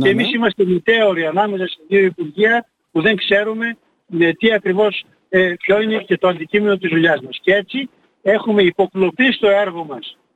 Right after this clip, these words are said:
Speaker 1: και από τα αστικά και από τα υπεραστικά.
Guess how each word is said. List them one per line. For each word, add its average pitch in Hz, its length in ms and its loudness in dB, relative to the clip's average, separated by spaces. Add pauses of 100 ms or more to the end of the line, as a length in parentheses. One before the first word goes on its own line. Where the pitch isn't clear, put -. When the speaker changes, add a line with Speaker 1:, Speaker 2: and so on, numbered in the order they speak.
(120)
Speaker 1:
και 202 120 2
από 220 340 0
τα 202 120 2
αστικά 208 640 -2 (500)
και 214 100 2 (200)
από 208 200 -6
τα 214 120 -2
υπεραστικά. 165 760 -2